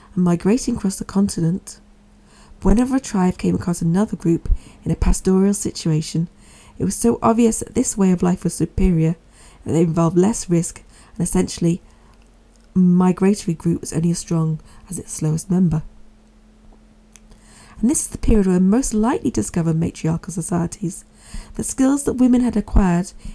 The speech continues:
in working cooperatively, compassion, child raising, all converted well into a pastoral society. And there's evidence because the male hunting deity fell out of favour,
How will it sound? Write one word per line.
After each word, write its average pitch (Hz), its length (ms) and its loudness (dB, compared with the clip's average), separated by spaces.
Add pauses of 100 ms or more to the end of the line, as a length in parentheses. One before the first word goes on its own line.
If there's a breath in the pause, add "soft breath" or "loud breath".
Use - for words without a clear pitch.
in 202 140 4
working 220 280 2
cooperatively, 190 1000 2 (400 loud breath)
compassion, 196 560 2
child 208 340 0
raising, 170 320 0 (340 loud breath)
all 240 260 6 (140)
converted 208 580 0
well 214 220 6
into 190 260 -2
a 196 40 -2
pastoral 165 580 -4
society. 185 720 -4 (1500 loud breath)
And 170 80 0
there's 175 220 0
evidence 202 340 2
because 185 220 0
the 180 80 -2
male 202 380 4
hunting 214 360 0
deity 185 420 -4 (300 loud breath)
fell 196 180 -2
out 175 200 0
of 190 60 -8
favour, 240 520 2